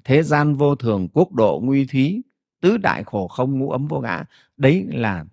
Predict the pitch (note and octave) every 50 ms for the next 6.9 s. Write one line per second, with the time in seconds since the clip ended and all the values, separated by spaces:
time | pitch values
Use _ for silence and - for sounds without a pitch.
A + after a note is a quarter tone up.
0 | _ _ - B2 B2 D3 D#3 B2+ C3 C3+ D3 - C#3 A#2+ A2+ G#2+ A#2 B2+ - C#3
1 | D#3 D#3 D3 C#3+ C#3 C3 A#2+ A2+ G#2+ G2 A2 G2+ - D3 D#3 - E3 D3+ C3 A2
2 | G#2 A#2+ A2+ G2+ G2 - - A#2+ B2+ C3+ C#3+ E3+ E3+ D3 G#2+ F#2 F#2 _ _ _
3 | _ _ _ _ _ _ _ - C#3+ B2+ - F3 F#3 E3+ D3+ C#3 B2+ B2+ A#2 A2
4 | _ - G3+ G#3 G#3 G#3+ G#3+ G3+ - G3+ A#3 B3+ _ _ - C#3+ A#2+ G#2+ C3 C3+
5 | C#3+ C3 D3 E3 F3 - G#2 F#2 F2+ _ _ _ _ _ _ _ _ _ _ _
6 | _ _ _ _ _ _ _ _ _ _ - E3+ G3 F#3 F#3+ G3+ A#3+